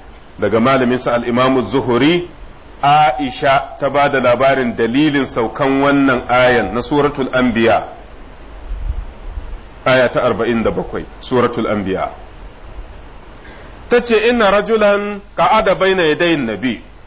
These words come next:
Wata rana wani mutum ne ya zo gaban Annabi Muhammad.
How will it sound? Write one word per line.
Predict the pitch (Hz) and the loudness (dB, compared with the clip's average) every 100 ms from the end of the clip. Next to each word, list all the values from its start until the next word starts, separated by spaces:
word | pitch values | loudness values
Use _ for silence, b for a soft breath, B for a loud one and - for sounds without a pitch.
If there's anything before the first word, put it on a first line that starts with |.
| - - - - - | -20 -20 -20 -20 -6
Wata | 127 190 208 202 | 0 0 2 4
rana | 196 190 185 156 - - | 4 4 2 0 -4 -4
wani | 180 202 | -2 0
mutum | 185 - 170 | -2 -2 0
ne | 151 151 | 2 2
ya | |
zo | 151 165 | 2 2
gaban | 139 131 147 | 2 0 0
Annabi | 127 123 127 117 | 0 0 0 0
Muhammad. | 101 110 110 98 87 | -2 -2 -2 -2 -4